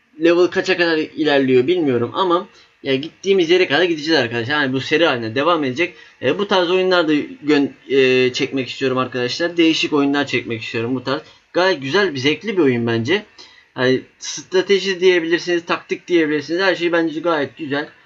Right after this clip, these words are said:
zevkli bir oyun. Yani sizin de oynamanızı tercih, tavsiye ederim yani, tercih ederim. Oynayabilirsiniz, gayet güzel. Benim hoşuma gitti, zevk aldım bu oyundan.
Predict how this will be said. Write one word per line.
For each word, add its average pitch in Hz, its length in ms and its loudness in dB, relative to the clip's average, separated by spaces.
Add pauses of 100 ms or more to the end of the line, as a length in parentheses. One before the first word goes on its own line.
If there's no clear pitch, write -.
(240)
zevkli 165 300 -2
bir 139 140 0
oyun. 147 240 -2 (360)
Yani 139 120 -6
sizin 175 240 -4
de 165 60 2
oynamanızı 156 500 0
tercih, 156 380 -4 (360)
tavsiye 160 420 -2
ederim 156 260 0
yani, 107 160 -2
tercih 139 340 0
ederim. 117 200 -4
Oynayabilirsiniz, 131 640 0
gayet 123 360 -4
güzel. 113 240 -6 (300)
Benim 131 180 2
hoşuma 127 300 0
gitti, 113 180 -6
zevk 123 240 0
aldım 113 320 -2
bu 104 40 -2
oyundan. 110 340 -2